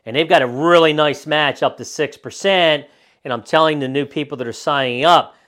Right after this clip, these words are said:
this is a gift, right? So I understand you may not be comfortable. So one, take advantage of the gift first, which is getting that whatever match, three, four, five, six percent, okay?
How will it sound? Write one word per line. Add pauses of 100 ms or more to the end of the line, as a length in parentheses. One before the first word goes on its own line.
this
is
a
gift, (120)
right?
So (280)
I
understand
you
may
not
be
comfortable.
So (300)
one,
take
advantage
of
the
gift
first, (320)
which
is
getting (220)
that (140)
whatever
match,
three,
four,
five,
six
percent,
okay?